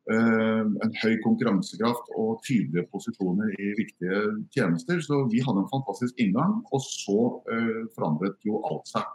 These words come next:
Eh, så, ja, det har, vi har klart oss, eh, men er helt klart, eh, berørt, og kommer til å være det, eh, også en tid, eh, fremover. Og det er det da ingen som vet hvor lenge dette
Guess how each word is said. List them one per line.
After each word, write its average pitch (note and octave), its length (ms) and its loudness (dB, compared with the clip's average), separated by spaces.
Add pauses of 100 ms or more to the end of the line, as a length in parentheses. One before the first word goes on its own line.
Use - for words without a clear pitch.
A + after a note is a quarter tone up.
(880)
Eh, A2+ 640 4
så, A#2+ 840 2 (100)
ja, B2 240 0
det E3 100 4
har, C#3+ 180 4 (220)
vi B2+ 100 -2
har D#3 140 4
klart G#2 380 0
oss, - 400 -2 (120)
eh, B2+ 540 2 (520)
men A#2+ 340 4
er A2 340 2
helt A2+ 400 0
klart, E2+ 320 -4 (180)
eh, G2+ 380 0
berørt, B2 360 0
og - 60 -16
kommer - 360 0
til G2+ 100 -2
å G#2+ 60 -2
være D#2+ 280 -4
det, F2 260 0 (500)
eh, F#2+ 80 -2
også E2 520 -6
en E2 140 0
tid, D#2 320 -6
eh, D#2+ 220 -2
fremover. D2+ 580 -4
Og F2+ 220 -8
det F#2+ 80 -2
er F2 180 -2
det E2+ 80 -6
da F#2+ 100 -4 (160)
ingen E2+ 360 4
som A2+ 160 2
vet B2+ 200 2 (140)
hvor G2+ 160 0 (100)
lenge F#2+ 400 -2 (160)
dette - 300 -6